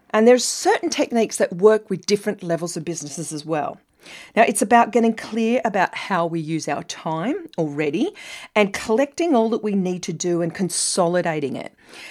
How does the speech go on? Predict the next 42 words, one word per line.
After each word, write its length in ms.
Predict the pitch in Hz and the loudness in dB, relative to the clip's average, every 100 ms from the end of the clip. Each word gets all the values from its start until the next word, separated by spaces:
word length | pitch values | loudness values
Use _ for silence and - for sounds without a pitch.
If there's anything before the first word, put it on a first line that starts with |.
| - | -4
And 360 | 254 302 240 214 | 2 2 2 0
look, 240 | 277 - | 0 0
this 180 | 294 - | -2 2
only 200 | 226 214 | 4 4
takes 360 | 202 202 - - | 2 -2 -4 -2
me 240 | 170 160 - | -2 -2 -4
minutes 680 | 190 180 196 180 - - - | -4 0 2 2 0 -4 -4
now. 320 | 156 123 - | -2 -2 0
It's 220 | 120 - | -2 -2
not 260 | 190 202 208 | 2 4 4
a 60 | 190 | 4
week. 420 | 175 170 - - | 2 -2 -4 -2
It's 260 | 170 - - | -2 -4 -4
literally 640 | 196 208 - - 220 202 | 0 0 -2 -2 0 0
minutes 580 | 170 175 208 170 - - | -2 2 2 2 -2 -4
on 120 | 170 | -4
the 80 | 175 | -2
wa-, 220 | 165 170 175 | 0 0 0
on 100 | 170 | -2
the 80 | |
way 280 | 185 233 208 | 4 6 6
to 120 | 202 | 2
do 220 | 165 185 170 | -4 -4 -6
the 80 | |
thing 240 | 170 190 165 | -6 -6 -6
which 200 | 165 - | -6 -8
is 100 | 147 | -6
more 120 | 165 | -6
traditional 800 | - 156 - 302 - 214 156 147 - - | -6 -12 -6 -4 -2 -2 -2 -4 -10 -18
time 240 | - 160 151 | -4 -2 0
management, 460 | 156 156 165 156 | -2 -4 -6 -8
which 180 | - - | -8 -10
is 100 | 147 | -12
planning 480 | - 147 - 156 151 | -8 -8 -6 -6 -6
and 120 | 151 | -6
prior-, 420 | - 151 151 156 _ | -8 -10 -8 -12 _
prioritizing. 720 | 165 156 147 - 143 139 123 - _ _ _ _ _ _ _ _ _ _ _ _ _ _ _ _ _ _ _ | -2 -2 -2 -6 -8 -8 -12 -14 _ _ _ _ _ _ _ _ _ _ _ _ _ _ _ _ _ _ _
Of 140 | 208 202 | -2 2
course, 320 | 254 254 - | 4 4 4
too, 320 | - 240 294 | -2 0 2
in 160 | 254 190 | 4 2
this, 180 | 185 | 0